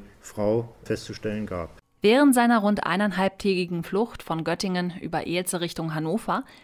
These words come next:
Speaker 2: erkundigte sich der zweiundfünfzigjährige mehrmals über von Passanten geliehene Handys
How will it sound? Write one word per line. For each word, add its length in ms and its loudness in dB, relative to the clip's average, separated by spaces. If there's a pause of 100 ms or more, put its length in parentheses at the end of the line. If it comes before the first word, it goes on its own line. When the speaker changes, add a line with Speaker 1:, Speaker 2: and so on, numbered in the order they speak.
Speaker 2:
erkundigte 540 2
sich 140 0
der 160 2
zweiundfünfzigjährige 1300 0
mehrmals 640 2
über 200 -2
von 140 -6
Passanten 560 -2
geliehene 380 0
Handys 420 0